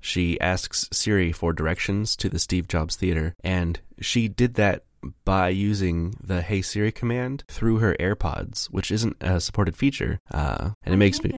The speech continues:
oh, Siri heard me. Um, <laughs> but that makes me wonder if that was, like, a teaser for an upcoming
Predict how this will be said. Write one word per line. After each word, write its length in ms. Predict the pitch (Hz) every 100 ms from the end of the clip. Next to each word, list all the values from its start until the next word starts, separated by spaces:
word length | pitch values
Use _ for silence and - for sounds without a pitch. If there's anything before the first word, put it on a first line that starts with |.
| -
oh, 400 | - - - 147 - - - - -
Siri 260 | - 78
heard 180 | 80 76
me. 180 | 76 82 - - - -
Um, 380 | 101 98 92 95
<laughs> 840 | - - - - - - - - 202 - 220 - - - - - - -
but 240 | 123 110 -
that 140 | 135
makes 200 | 143 -
me 40 | 123
wonder 280 | 123 117
if 360 | 98 98 - - - -
that 140 | 95
was, 100 | 92
like, 140 | 82
a 60 | -
teaser 420 | - - 117 175
for 160 | 180 92
an 80 | 87
upcoming 540 | - - 101 139 175